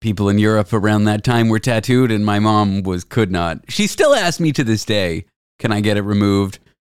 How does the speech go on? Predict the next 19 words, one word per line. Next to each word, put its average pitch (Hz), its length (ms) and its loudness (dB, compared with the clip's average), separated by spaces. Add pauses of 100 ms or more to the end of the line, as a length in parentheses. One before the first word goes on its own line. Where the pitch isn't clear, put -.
(120)
She 165 80 0
also 202 260 0
acts 165 220 -2
shocked, 135 480 0
like 104 300 -2
it's 117 140 -8
her 113 100 0
first 113 280 -4
time 104 220 0
seeing 98 360 0
it. 76 100 -4
I've 101 160 -4
had 160 180 -2
this 160 180 -6
ink 120 140 -2
for 107 140 -6
maybe 107 240 -2
fifteen 104 440 -4
years. 104 360 -6